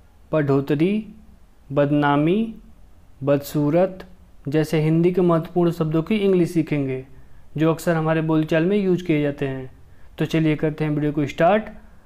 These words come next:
अगर आपको वीडियो अच्छा लगे तो वीडियो को लाइक कीजिए, चैनल को सब्सक्राइब कीजिए और बेल आइकन को दबाइए ताकि जब भी हमारी कोई नई वीडियो आए उसकी नोटिफिकेशन आप तक पहुंच सके। तो पहला शब्द है फुटकर।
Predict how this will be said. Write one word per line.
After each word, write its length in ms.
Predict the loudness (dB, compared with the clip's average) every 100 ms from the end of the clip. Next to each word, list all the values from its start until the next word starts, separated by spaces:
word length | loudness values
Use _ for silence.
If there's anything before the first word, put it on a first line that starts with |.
| -2
अगर 220 | 2 2
आपको 240 | 2 2 0
वीडियो 240 | 2 2
अच्छा 240 | 0 -2
लगे 180 | -2 -2
तो 80 | -4
वीडियो 180 | -2 -2
को 100 | 0
लाइक 300 | 2 2 0
कीजिए, 400 | 0 0 0 -2 -8 -16 -18 -20 -4
चैनल 260 | 0 2 2
को 100 | 0
सब्सक्राइब 500 | -2 -2 0 0 0
कीजिए 500 | 0 2 0 -2 -10 -18 -20 -20 -6
और 140 | 0 2
बेल 220 | 2 4
आइकन 260 | 4 4 2
को 80 |
दबाइए 560 | 2 2 4 4 2 0 -4 -14 -20 -20 -4
ताकि 220 | -2 0
जब 160 | 0 0
भी 100 | 2
हमारी 300 | 2 2 2
कोई 180 | 2 2
नई 180 | 2 2
वीडियो 260 | 2 2
आए 340 | 4 4 2 -2 -10 -20 -14 -6
उसकी 220 | -4 0
नोटिफिकेशन 540 | 0 2 0 0 -2
आप 140 | -2 -2
तक 180 | -4 -4
पहुंच 200 | -4 -4
सके। 280 | -6 -6 -8 -10 -18 -20 -20 -20 _ -16 -4
तो 80 | 0
पहला 340 | 2 4 4
शब्द 340 | 2 -2 2
है 180 | 2 2 -2 -10 -8
फुटकर। 520 | -4 -2 0 0 0